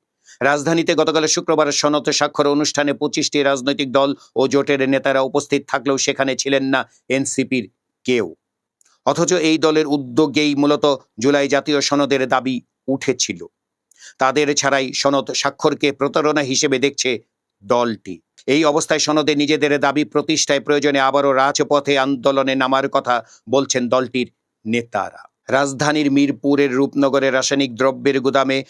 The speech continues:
আগুন লাগায় আশপাশের বাতাসে তীব্র বিষাক্ত গ্যাস ছড়িয়ে পড়ছে। এটি মানুষের স্বাস্থ্য ও জীবন ঝুঁকিতে ফেলতে পারে বলে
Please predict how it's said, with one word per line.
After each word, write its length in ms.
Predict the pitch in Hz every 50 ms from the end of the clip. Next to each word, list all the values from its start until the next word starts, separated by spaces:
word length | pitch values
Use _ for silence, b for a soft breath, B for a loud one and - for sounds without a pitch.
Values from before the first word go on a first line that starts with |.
| b b b
আগুন 300 | 117 123 123 127 135 135 131
লাগায় 380 | 127 131 131 123 131 131 127 131
আশপাশের 400 | 131 - - 147 139 - 147 131 123
বাতাসে 380 | 127 127 127 139 131 - 139 127
তীব্র 340 | 123 139 139 127 113 107 135 131
বিষাক্ত 500 | 113 101 120 - - 151 151 - _ - 139
গ্যাস 240 | 123 104 127 131 127 - -
ছড়িয়ে 360 | - - 131 127 123 127 123 113 110 - _ _ _ _ _ _ -
পড়ছে। 480 | 120 123 120 117 - - - - 92 85 - _ _ _ _ _ B B B B
এটি 160 | 147 143 175 165
মানুষের 360 | 160 156 170 156 - 185 139
স্বাস্থ্য 460 | - - - 151 - - - - 165 160 -
ও 60 | - 147 147
জীবন 280 | 120 143 139 147 147 147 139
ঝুঁকিতে 380 | - - 135 - 175 - 160 143
ফেলতে 300 | - 147 143 120 - -
পারে 240 | - 147 143 143 139
বলে 180 | 143 139 143